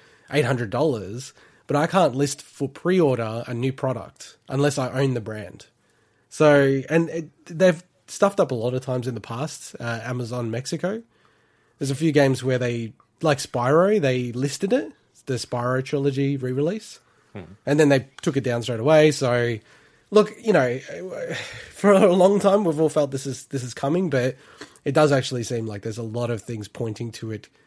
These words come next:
Speaker 1: coming out very, very rapidly. And it's gonna be interesting because the Nintendo Switch, they just released that as a Twitter post.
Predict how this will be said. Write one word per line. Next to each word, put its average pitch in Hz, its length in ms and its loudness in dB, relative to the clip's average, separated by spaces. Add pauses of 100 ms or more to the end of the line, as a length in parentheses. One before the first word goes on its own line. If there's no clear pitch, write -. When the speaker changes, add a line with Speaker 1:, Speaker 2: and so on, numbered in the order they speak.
(300)
Speaker 1:
coming 139 280 2
out 117 100 0
very, 113 260 -4
very 104 360 -10 (120)
rapidly. 110 640 -6 (160)
And 117 360 -4 (760)
it's 185 120 -6
gonna 262 180 2
be 214 120 0
interesting 160 380 0
because 127 420 0
the 135 100 -2
Nintendo 139 440 2
Switch, - 600 -4
they 151 120 2
just 202 240 -2
released 143 360 2
that 127 160 0
as 117 200 -6
a 110 160 -8
Twitter 127 500 0
post. - 520 -12